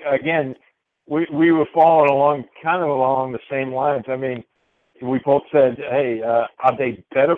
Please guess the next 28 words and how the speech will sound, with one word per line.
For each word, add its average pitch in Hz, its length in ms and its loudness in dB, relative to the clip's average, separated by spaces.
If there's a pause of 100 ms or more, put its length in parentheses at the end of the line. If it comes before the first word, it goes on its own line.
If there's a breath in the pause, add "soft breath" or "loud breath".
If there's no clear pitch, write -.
for 180 320 2
it?" 165 80 -8 (260)
Uh, 127 380 2 (100)
I 117 160 -2
don't, 120 280 -4 (160)
I 120 100 -4
don't 117 180 -10
think 107 240 -14
so. 87 380 -14
But 101 180 -6 (680)
if 131 200 -4
it 147 80 -2
was 135 220 -6 (100)
something 175 280 -6
that 135 100 -6
had 139 220 0
to 123 100 -16
be 127 120 -10
done 143 360 -2
because 120 380 -6 (120)
there 110 200 -2
was, 107 180 -4 (480)
I 123 60 -8
mean, 131 240 -8 (160)
for 120 100 -8
Bill 175 220 -2
Belichick 175 540 2
to - 60 -12